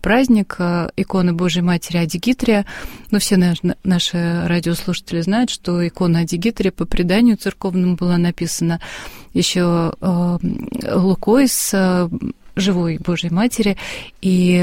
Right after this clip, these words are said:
один из списков ее чудотворный, э, н-, написанный, если я не, не ошибаюсь, в шестнадцатом веке,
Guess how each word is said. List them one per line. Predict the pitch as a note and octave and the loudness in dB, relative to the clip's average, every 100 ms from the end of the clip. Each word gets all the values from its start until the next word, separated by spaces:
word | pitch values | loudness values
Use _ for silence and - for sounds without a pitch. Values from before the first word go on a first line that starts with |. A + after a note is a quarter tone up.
| F3+ F3 | 2 0
один | - F#3 F3+ F3+ | 0 2 2 0
из | - | -2
списков | - C4 - G#3 - | -2 -2 -2 -4 -2
ее | F3+ | -2
чудотворный, | - F3+ F3+ F#3+ A#3+ C#4 B3+ A#3+ A#3 | -2 -2 -2 2 2 6 6 6 4
э, | - | 0
н-, | G3 G3 G3 G3 G3 - G#3 F#3+ F#3+ | 2 4 4 4 2 0 0 2 2
написанный, | F#3+ - - F#3+ | 0 -2 -2 0
если | F#3 - | 0 -2
я | F#3 | -2
не, | F#3 | -2
не | - F#3 | -2 -4
ошибаюсь, | - G#3+ G#3+ | -2 -4 -4
в | |
шестнадцатом | F#3 - E3+ - - F3 | -4 -4 -4 -6 -6 -2
веке, | A3 C4 G3 | 0 0 -4